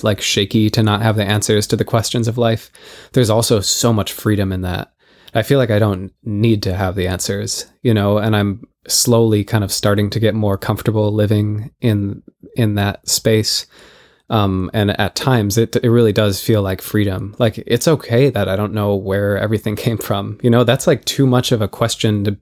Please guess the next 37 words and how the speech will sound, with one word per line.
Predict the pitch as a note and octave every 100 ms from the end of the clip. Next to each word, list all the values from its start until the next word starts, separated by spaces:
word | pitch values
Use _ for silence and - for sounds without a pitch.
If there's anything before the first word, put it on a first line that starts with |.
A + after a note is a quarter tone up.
| _
be | A#2
a | A2
burden | - G#2 G#2+
on | G2+ G2
a |
single | G2 A2+ G#2+ G2+ G2+ _
mind | A#2 G#2+ G#2+ G2+
anyways. | A2 F#2 F#2 G2+ - A#2
Like, | A2+
it's | A2+
okay | C3 B2+ B2 G#2+
that | F#2+
I | G#2
don't | G#2 G2+
know. | G2+ G2 A2+ _ - - - - _ C#3
And |
the | B2+
cool | - D#3
thing | - C3+
about | A2+ C3+
it | B2+
is | A#2+
that | A2+ A#2
I | B2
can, | - C3+
like, | A#2+
try | - - A#2 C3
out | C3+
different | C#3 D3 C3
answers. | G2 - G2+ F#2+ -
And | A2
if | A2+
I |
wanna | A#2+ B2
get | G#2 A2+
into | B2+ B2 A#2+
some, | - A#2+ A#2 A2+ A2+